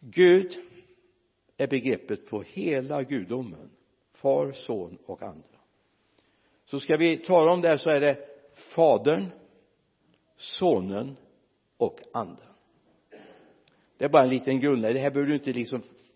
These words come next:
hänga upp dig på just nu, men jag vill bara förklara det här för att du ska få tag i det. Och därför förklarar Jesus att Far och jag är ett. Har du mött mig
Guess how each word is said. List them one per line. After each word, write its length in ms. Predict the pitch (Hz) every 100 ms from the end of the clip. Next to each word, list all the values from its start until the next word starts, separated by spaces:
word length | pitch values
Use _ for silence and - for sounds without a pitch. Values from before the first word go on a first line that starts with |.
| _ _ _ _ _
hänga 260 | - 139 139
upp 160 | 127
dig 100 | 139
på 180 | 127 131
just 220 | 110 101
nu, 100 | 117
men 140 | 101 120
jag 80 | 135
vill 120 | 147
bara 120 | 143
förklara 680 | - 127 151 147 139 104 101
det 80 | 90
här 220 | 87 - _ _ _ _ _ _ _ _ _
för 140 | - 127
att 80 | 120
du 100 | 110
ska 180 | 120
få 140 | - 120
tag 440 | - 135 117 -
i 100 | -
det. 200 | - - - _ _ _ _ _ _ _ -
Och 100 | 147
därför 400 | 156 180 185 156
förklarar 1080 | - 143 - 156 165 170 170 165 160 - -
Jesus 880 | 131 147 135 - - 117 117 - - _ _ _ -
att 220 | 123 -
Far 420 | - 160 180 180
och 200 | - 143
jag 280 | 117 120 - -
är 180 | 160 180
ett. 520 | 214 - _ _ - _ _ _ _ _ _ _
Har 200 | - 143
du 120 | 139
mött 360 | 135 143 143 139
mig 560 | 135 151 180 202 -